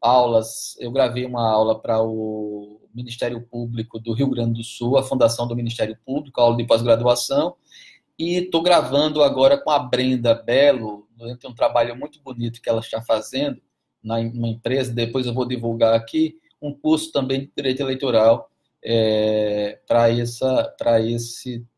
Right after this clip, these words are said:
é, é, é, esse curso que tem sido apresentado.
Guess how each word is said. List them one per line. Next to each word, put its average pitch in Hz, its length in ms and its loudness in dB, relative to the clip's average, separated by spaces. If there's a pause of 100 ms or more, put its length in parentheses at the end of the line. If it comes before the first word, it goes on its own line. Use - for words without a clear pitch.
é, - 80 -14
é, 104 880 -8
é, - 60 -20 (300)
esse 120 260 -6
curso 123 400 -8
que - 100 -18
tem 123 180 -4
sido 131 200 -4
apresentado. 123 800 2